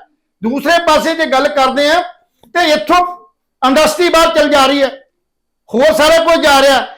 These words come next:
ਔਰ ਦੂਸਰੀ ਗੱਲ ਭਾਰਤ ਦੀ ਸਰਕਾਰ ਦੀ ਵੇਖੋ ਵੀ ਭਾਰਤ ਸਰਕਾਰ ਨੇ ਜਾਂ ਪੰਜਾਬ ਦੀ ਸਰਕਾਰ ਨੇ ਕਦੇ ਵੀ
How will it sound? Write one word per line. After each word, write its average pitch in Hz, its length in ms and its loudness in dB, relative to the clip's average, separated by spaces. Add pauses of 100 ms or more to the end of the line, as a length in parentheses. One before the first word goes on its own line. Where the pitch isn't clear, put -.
(220)
ਔਰ 320 40 4
ਦੂਸਰੀ 277 500 -2
ਗੱਲ 294 220 -2
ਭਾਰਤ 247 440 0
ਦੀ 294 160 -4
ਸਰਕਾਰ 233 440 -2
ਦੀ 233 120 -6
ਵੇਖੋ 226 260 -2 (440)
ਵੀ 302 60 -10
ਭਾਰਤ 277 540 -2
ਸਰਕਾਰ 277 500 0
ਨੇ 294 200 0
ਜਾਂ 294 160 0
ਪੰਜਾਬ 247 440 0
ਦੀ 285 80 -4
ਸਰਕਾਰ 254 480 0
ਨੇ 339 120 0
ਕਦੇ 349 320 0
ਵੀ 320 260 -2